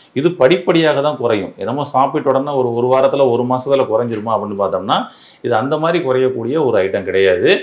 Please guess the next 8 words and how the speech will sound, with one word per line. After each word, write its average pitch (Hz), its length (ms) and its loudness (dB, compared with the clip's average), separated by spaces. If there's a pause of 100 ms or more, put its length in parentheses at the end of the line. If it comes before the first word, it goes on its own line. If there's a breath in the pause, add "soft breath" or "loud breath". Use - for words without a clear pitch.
(280 loud breath)
நமக்கு 120 380 -4
படிப்படியாக 156 800 0
இதனுடைய 113 380 -4
குறைதலை 117 520 -4
நம்ம 110 200 -6
வந்து 98 160 -8
பார்க்க 95 300 0
முடியும். 87 300 -10